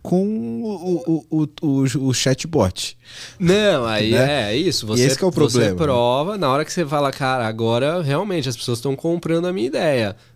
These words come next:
Speaker 2: Vamos escalar." Aí você tem que tá preparado
Speaker 1: Aí
Speaker 2: pra
Speaker 1: você tem que ter mais
Speaker 2: desenvolver,
Speaker 1: mesmo
Speaker 2: entendeu?
Speaker 1: que você não precise ter a escala pra milhões ainda,
Speaker 2: Não,
Speaker 1: e
Speaker 2: vai aos
Speaker 1: você
Speaker 2: poucos,
Speaker 1: e,
Speaker 2: é isso
Speaker 1: e
Speaker 2: aí.
Speaker 1: esse é o desafio da, da tecnologia, né?
Speaker 2: É.
Speaker 1: De você ter um plano de tecnologia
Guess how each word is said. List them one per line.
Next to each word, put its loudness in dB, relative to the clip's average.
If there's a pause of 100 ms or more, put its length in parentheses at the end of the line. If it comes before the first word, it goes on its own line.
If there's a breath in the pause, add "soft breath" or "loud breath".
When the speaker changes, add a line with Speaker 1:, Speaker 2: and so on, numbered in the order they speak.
Speaker 2:
Vamos -2
escalar." -4
Aí -6
você -8
tem -8
que -14
tá -10
preparado -8
Speaker 1:
Aí -8
Speaker 2:
pra -8
Speaker 1:
você -6
tem -4
que -6
ter 0
mais 0
Speaker 2:
desenvolver, -2
Speaker 1:
mesmo 2
Speaker 2:
entendeu? -4
Speaker 1:
que -12
você 0
não -2
precise -4
ter 0
a 2
escala 0
pra -2
milhões 0
ainda, -2
Speaker 2:
Não, 0
Speaker 1:
e -2
Speaker 2:
vai 0
aos 0
Speaker 1:
você -4
Speaker 2:
poucos, -4
Speaker 1:
e, -4
Speaker 2:
é -6
isso -6
Speaker 1:
e -6
Speaker 2:
aí. -2
Speaker 1:
esse -2
é 2
o 0
desafio 0
da, 2
da 0
tecnologia, 0
né? 0
Speaker 2:
É. 0
Speaker 1:
De -4
você -4
ter -2
um 0
plano 2
de -6
tecnologia 0